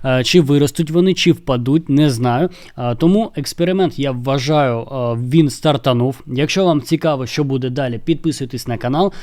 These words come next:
а, ставте лайк цьому відео та напишіть коментар. До речі, це дуже важливо. Напишіть коментар, як ви вважаєте, що буде. Або ми про-, просремо ці всі гроші на ф'ючерсах, тому що їх ліквідує і лонгову позицію, і шортову позицію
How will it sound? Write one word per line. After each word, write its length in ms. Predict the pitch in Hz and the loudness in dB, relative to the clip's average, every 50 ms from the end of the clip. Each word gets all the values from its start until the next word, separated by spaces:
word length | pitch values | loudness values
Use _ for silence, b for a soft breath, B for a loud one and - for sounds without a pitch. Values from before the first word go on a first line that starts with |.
| B B B | B B B
а, 200 | B 123 120 120 | B -2 -2 -2
ставте 460 | 120 - - 160 151 - - - 127 | -2 0 2 2 2 0 -2 -4 -2
лайк 360 | 120 117 127 147 156 139 123 - | -2 0 2 2 2 0 0 -4
цьому 260 | - 123 117 120 127 | -4 -4 -2 -2 -2
відео 240 | 175 226 208 208 170 | -2 0 0 0 0
та 160 | - 165 190 | 0 0 -2
напишіть 380 | 202 180 175 170 - - 165 | -2 -2 -4 -4 -2 -4 -2
коментар. 500 | - - 151 156 151 151 - 196 226 208 B B B B | 0 2 2 4 4 2 2 2 2 2 B B B B
До 120 | 131 147 | 2 4
речі, 240 | 165 170 - - 139 | 4 4 4 2 -2
це 140 | 120 - 147 | -4 -4 -2
дуже 260 | 143 147 151 127 135 | 0 0 0 0 0
важливо. 420 | 127 127 123 - 190 220 220 180 98 | -2 -2 -2 0 2 2 4 2 2
Напишіть 520 | 104 120 131 - 170 160 - 180 147 - | 2 0 0 2 0 2 2 2 0 2
коментар, 400 | 139 123 131 143 - 220 220 - B B B B | 2 0 0 0 0 0 -2 -2 B B B B
як 280 | B 139 185 226 - 170 | B 2 2 2 2 0
ви 80 | 170 165 | 0 0
вважаєте, 720 | 147 147 165 170 147 151 165 143 123 113 - - 120 - | 0 0 0 0 2 2 0 0 0 -2 -4 -8 -10 -8
що 280 | - - - - 202 214 | -6 -4 2 4 4 4
буде. 360 | 185 170 170 147 131 110 101 B B B B B B 131 | 4 2 2 2 0 -2 -4 B B B B B B -2
Або 280 | 135 151 190 220 208 175 | 0 2 4 4 4 4
ми 220 | 135 139 160 165 | 6 6 6 4
про-, 500 | 147 - 160 151 160 160 156 151 147 131 | 4 2 0 0 0 0 -2 -2 -4 -2
просремо 640 | 120 160 175 170 170 - 170 185 165 143 127 123 123 | 0 0 0 0 2 2 4 4 6 4 4 2 -2
ці 220 | - - 160 160 | -2 0 2 2
всі 220 | 139 - - 156 143 | 2 2 0 0 2
гроші 360 | 131 151 160 151 - - 135 | 2 2 2 0 0 0 -2
на 120 | 139 139 | -2 -2
ф'ючерсах, 580 | 135 - 156 156 147 - - 143 135 143 135 117 | -2 0 0 0 0 0 -4 -6 -6 -6 -6 -4
тому 220 | - 139 143 147 | -2 -2 0 0
що 140 | - - 139 | -2 -2 -2
їх 260 | 135 143 160 - - | 0 0 0 0 0
ліквідує 640 | 151 156 151 147 - - 160 156 147 156 156 147 - - | -2 -2 -2 -2 -2 0 0 2 4 4 2 2 2 0
і 120 | - 180 170 | 2 2 4
лонгову 520 | 160 160 165 175 170 151 127 143 143 143 | 4 4 4 4 4 2 2 0 -2 -2
позицію, 520 | - 147 139 135 147 143 127 - 143 151 - | -2 -4 -2 -2 -2 -2 -2 -2 -4 -4 -2
і 80 | 160 | -4
шортову 500 | 131 - - 139 131 - - 151 151 160 | -4 -4 -4 -4 -4 -2 -2 -2 -2 -2
позицію 520 | 151 185 180 160 170 196 170 - - 214 | 0 0 0 2 0 -2 -2 -2 -4 -4